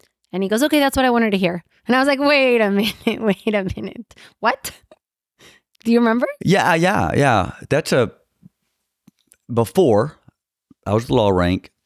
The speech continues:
Speaker 2: that was a big deal to me. And I'd, I'd done the search for a new S E O, uh,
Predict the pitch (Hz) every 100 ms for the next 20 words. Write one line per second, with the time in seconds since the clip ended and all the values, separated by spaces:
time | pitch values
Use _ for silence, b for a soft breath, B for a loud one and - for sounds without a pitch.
0 | _ 78 87 98 90 76 - 101 85 104
1 | 117 82 69 80 87 85 - 87 85 80
2 | 90 92 95 90 - 95 92 - - 87
3 | 90 92 92 - 90 85 85 B B B
4 | B - 92 78